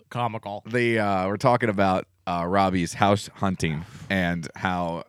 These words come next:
Speaker 2: some of the houses that he's looking at are single homes, which you have a twin now, right?
Speaker 1: Yeah,
Speaker 2: Is it
Speaker 1: but,
Speaker 2: technically
Speaker 1: yeah,
Speaker 2: a twin?
Speaker 1: uh, well,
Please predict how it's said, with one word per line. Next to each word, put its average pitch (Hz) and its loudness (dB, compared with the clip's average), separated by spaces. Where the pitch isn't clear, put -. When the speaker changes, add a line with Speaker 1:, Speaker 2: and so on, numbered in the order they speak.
Speaker 2:
some 101 -4
of 92 -6
the 92 -2
houses 104 0
that 101 4
he's 101 -2
looking 120 2
at 95 2
are 92 -2
single 113 0
homes, 104 2
which - -2
you 120 4
have 101 4
a 90 -2
twin 131 0
now, 71 -6
right? 90 -2
Speaker 1:
Yeah, 131 2
Speaker 2:
Is 98 2
it 104 2
Speaker 1:
but, 117 -2
Speaker 2:
technically 101 2
Speaker 1:
yeah, 123 -4
Speaker 2:
a - 2
twin? 104 0
Speaker 1:
uh, - -6
well, 156 4